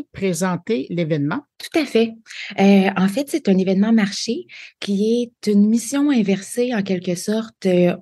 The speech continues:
Speaker 2: on a des invités internationaux de tous les continents qui viennent voir ce qui se fait à Montréal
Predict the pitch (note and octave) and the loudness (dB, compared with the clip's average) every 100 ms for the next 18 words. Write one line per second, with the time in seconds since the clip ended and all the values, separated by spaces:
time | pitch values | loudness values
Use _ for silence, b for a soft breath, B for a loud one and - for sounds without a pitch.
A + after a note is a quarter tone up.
0 | - F3 F3+ F3+ G3+ G#3+ G3 F#3+ F#3 F3+ | 0 2 4 4 4 2 2 4 4 2
1 | F#3 F3+ A3 G#3 G3 G3 F3+ F3+ F3+ F3+ | -2 -2 -2 0 0 0 -2 -4 0 0
2 | G3 A#3+ A#3+ G3+ F#3 F3 E3+ - _ _ | 0 0 -2 -2 0 2 0 -6 _ _
3 | - A#3 A3+ G3+ F#3 F#3+ - F#3+ A#3+ - | -10 -2 2 2 2 0 0 0 0 -4
4 | B B B - A3 G#3 B3 D4+ A#3+ A#3 | B B B 0 2 4 4 2 0 0
5 | C#4+ E4 - - A3 A3 - A#3+ B3+ G#3 | 0 -4 -8 -6 -6 -4 -2 -2 2 2
6 | F#3+ F#3 F#3+ G#3+ | 2 2 0 -2